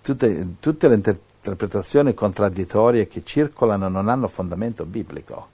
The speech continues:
e lo puoi capire dal fatto che sono uno diverso dall'altro. Quindi il modo di interpretare è sempre scrittura con scrittura, non scrittura con opinione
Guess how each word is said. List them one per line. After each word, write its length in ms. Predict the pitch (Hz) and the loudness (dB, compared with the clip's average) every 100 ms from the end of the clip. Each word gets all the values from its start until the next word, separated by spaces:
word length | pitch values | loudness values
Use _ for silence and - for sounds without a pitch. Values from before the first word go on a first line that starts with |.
| _ - - - _ | _ -20 -20 -20 _
e 280 | 117 98 | -6 -6
lo 120 | 95 92 | -4 -4
puoi 140 | 101 | -2
capire 360 | 110 95 107 135 | -2 0 0 2
dal 120 | 104 | 2
fatto 260 | - 98 110 | 0 0 -2
che 160 | 95 | -4
sono 220 | 87 90 | -8 -6
uno 80 | 95 | -4
diverso 340 | 90 85 90 87 | -4 -4 -6 -6
dall'altro. 600 | 87 104 69 - - - _ - - - - _ | -4 -4 -6 -10 -20 -20 _ -20 -20 -20 -20 _
Quindi 200 | 101 95 | -6 -2
il 60 | |
modo 160 | 92 120 | 2 4
di 40 | |
interpretare 640 | 110 107 104 135 143 175 131 | 4 2 0 4 4 6 2
è 40 | |
sempre 300 | - 120 107 | 0 -2 -2
scrittura 400 | - 98 151 147 | -4 -6 -2 -2
con 160 | - 101 | 0 -4
scrittura, 540 | - 95 - 95 82 | -4 -8 -4 -6 -4
non 180 | 98 147 | 0 0
scrittura 440 | 143 104 - 117 | 0 -4 0 0
con 140 | 95 98 | 2 -4
opinione 640 | 90 85 85 76 - - | -6 -8 -10 -10 -14 -18